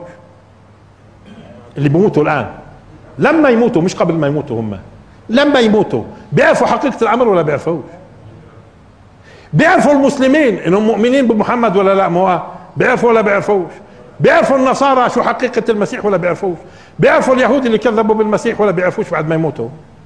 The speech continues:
إذن كل من يموت يعرف، كل من يموت يعرف. فمعناته قبل موت عيسى كل من كان من أهل الكتاب بيكون عرف، واحد من اثنين، يا إما مات قبل ما يجي عيسى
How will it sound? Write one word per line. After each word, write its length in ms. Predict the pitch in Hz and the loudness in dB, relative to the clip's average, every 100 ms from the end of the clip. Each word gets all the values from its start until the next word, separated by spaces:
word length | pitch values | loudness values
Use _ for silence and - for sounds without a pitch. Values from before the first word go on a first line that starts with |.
| - - - - 131 | -20 -20 -20 -14 -6
إذن 200 | 127 151 | -2 -2
كل 180 | 151 180 | 0 0
من 220 | 175 170 | 2 2
يموت 320 | 170 185 - | 0 0 -2
يعرف، 340 | 143 101 - - - | -4 -6 -12 -20 -12
كل 120 | - 156 | -2 0
من 140 | 165 | 2
يموت 460 | 180 185 127 - - - - - - - | 2 2 -2 -8 -16 -20 -20 -20 -20 -6
يعرف. 380 | 139 120 95 - - - - - - | -2 -2 -4 -14 -20 -20 -20 -20 -16
فمعناته 840 | - 151 156 165 202 - 135 131 127 - - - | -4 0 0 2 0 0 -2 -2 -4 -12 -18 -4
قبل 320 | - 170 156 | 0 2 2
موت 360 | 190 190 - | 2 0 0
عيسى 480 | 160 208 - - 214 - - - - - - - | -2 -2 -2 -2 -2 -6 -12 -12 -12 -14 -14 -10
كل 140 | - 240 | -2 0
من 260 | 202 185 | 2 0
كان 220 | 156 202 170 | 0 0 0
من 140 | 170 | -2
أهل 220 | 185 170 | 0 0
الكتاب 600 | 170 - 156 190 202 160 | 0 -2 -2 0 0 -2
بيكون 280 | 135 202 170 | -4 -2 0
عرف، 340 | 156 113 - - - | 0 -2 -6 -10 -4
واحد 280 | 220 175 | -2 -2
من 120 | 175 156 | -2 -2
اثنين، 320 | 131 117 95 92 - - - - | -2 -4 -6 -12 -20 -20 -10 0
يا 220 | 196 208 | 2 2
إما 180 | 214 202 | 2 2
مات 240 | 208 190 | 2 0
قبل 240 | - 180 185 | -2 0 0
ما 120 | 180 | 2
يجي 240 | 185 151 | 0 0
عيسى 300 | 165 156 175 | -2 -4 -6